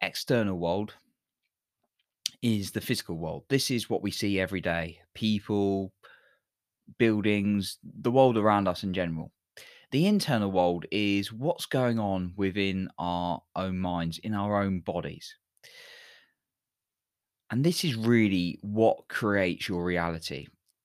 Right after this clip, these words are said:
how you perceive things. Now, how does it work for you when you're just focusing all on the external world? What other people are gonna do, what the situations are in order to feel good?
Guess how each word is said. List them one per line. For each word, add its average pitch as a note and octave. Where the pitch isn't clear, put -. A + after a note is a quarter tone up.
how C3
you C#3+
perceive G#2+
things. A1+
Now, C#3
how -
does A3+
it B2
work C3
for G2
you E2+
when G#2
you're G#2
just G#2+
focusing G#2
all A2
on F#2
the F#2+
external F2
world? D#2+
What A2+
other A2+
people G#2+
are F2
gonna F#2
do, F2+
what G#2+
the G#2
situations G2
are E2+
in F2+
order F2+
to D#2
feel F2
good? D#2+